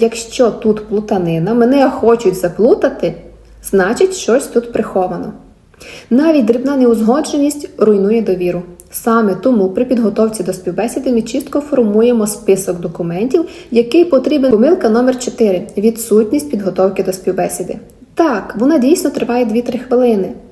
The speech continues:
І за ці дві хвилини вирішується твоя доля. Люди губляться, нервують, суперечать самі собі. Офіцер не шукає ідеальних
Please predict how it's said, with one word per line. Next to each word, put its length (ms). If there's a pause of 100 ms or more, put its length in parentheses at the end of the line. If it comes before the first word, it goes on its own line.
(360)
І 160
за 160
ці 280
дві 280
хвилини 480
вирішується 520
твоя 280
доля. 280 (680)
Люди 180
губляться, 560
нервують, 760 (220)
суперечать 600
самі 200
собі. 420 (320)
Офіцер 500 (640)
не 120
шукає 440
ідеальних 520